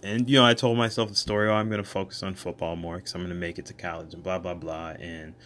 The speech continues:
so I just wanted to focus on track and football and weightlifting in between and speed training, agility training. And, and I did that.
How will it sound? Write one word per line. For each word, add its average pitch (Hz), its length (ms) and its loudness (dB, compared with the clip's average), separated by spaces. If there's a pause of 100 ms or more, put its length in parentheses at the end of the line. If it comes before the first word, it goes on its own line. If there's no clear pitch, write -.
(100)
so - 140 2
I 107 100 10
just 110 160 -2
wanted 110 140 2
to - 60 -12
focus 104 260 2
on 95 140 -4
track 92 280 -2
and 92 140 -10
football 110 580 2
and 85 380 -6
weightlifting 92 440 -4
in 85 80 -8
between 98 420 -6
and 90 100 -6
speed 101 260 -6
training, 95 340 -2
agility 87 360 -2
training. 92 420 -2
And, 98 240 -4
and 104 160 0
I 104 60 4
did 113 180 2
that. 85 200 -6